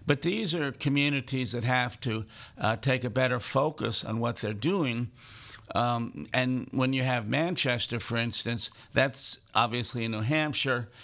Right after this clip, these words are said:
so you don't have the same state officials as you do here in Massachusetts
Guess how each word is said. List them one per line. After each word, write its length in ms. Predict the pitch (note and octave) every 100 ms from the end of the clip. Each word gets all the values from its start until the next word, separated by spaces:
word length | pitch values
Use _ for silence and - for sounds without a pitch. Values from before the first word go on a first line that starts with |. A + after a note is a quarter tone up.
| - -
so 180 | - C3+
you 180 | C#3 D3
don't 240 | E3+ F3
have 240 | D3+ C#3
the 80 | A#2
same 360 | - C3+ C3 B2+
state 380 | - C3 C3 A2+
officials 640 | A2 D3+ E3 - A2+ A2
as 160 | A#2+ G2+
you 60 |
do 160 | G#2+ A#2
here 220 | A2 A2+
in 100 | G#2+
Massachusetts 920 | A2 G#2+ - A2+ D#3 D3 - A2 G2+